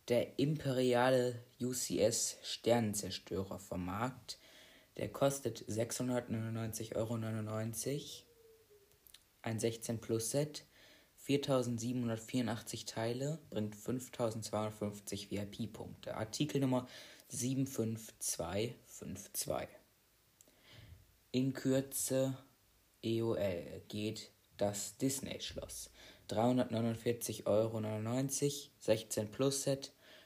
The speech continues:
viertausendsachtzig Teile, bringt zweitausendsechshundertfünfundzwanzig V-I-P-Punkte.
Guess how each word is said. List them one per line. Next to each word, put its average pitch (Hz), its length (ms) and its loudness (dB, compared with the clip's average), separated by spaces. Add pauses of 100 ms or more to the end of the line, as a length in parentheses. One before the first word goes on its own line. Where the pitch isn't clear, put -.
viertausendsachtzig 127 1700 2
Teile, 127 460 0
bringt 110 440 -4
zweitausendsechshundertfünfundzwanzig 110 1600 -2
V-I-P-Punkte. 110 920 -4